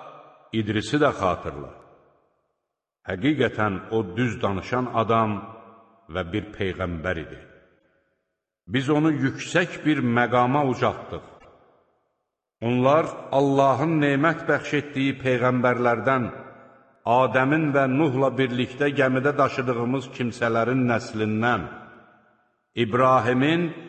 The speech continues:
və İsrailin nəslindən seçib haqq yola yönəltdiyimiz kimsələrdəndir. Onlar özlərinə mərhəmətli Allahın ayələri oxunduğu zaman səcdəyə qapanıb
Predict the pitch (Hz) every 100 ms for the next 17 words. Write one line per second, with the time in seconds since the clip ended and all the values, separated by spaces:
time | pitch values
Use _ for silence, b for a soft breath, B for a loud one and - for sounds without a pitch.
0 | - - - 135 - 123 - 127 131 127
1 | 151 160 143 131 - 131 127 147 151 143
2 | 127 127 170 - - - - - _ _
3 | 117 170 185 104 120 143 147 143 135 131
4 | 131 127 123 139 147 - 123 107 113 110
5 | 101 98 101 87 82 - - - - _
6 | _ _ _ _ _ _ _ - 90 87
7 | 107 123 - - - - - - _ _
8 | 104 101 98 104 101 117 113 107 - 101
9 | 104 - 139 - 120 113 110 107 98 113
10 | 110 98 - - - - 98 107 110 104
11 | 107 117 - 107 - 101 98 95 120 113
12 | 117 113 110 101 - - - - _ _
13 | _ _ _ _ - - 104 98 78 98
14 | 117 110 101 95 92 92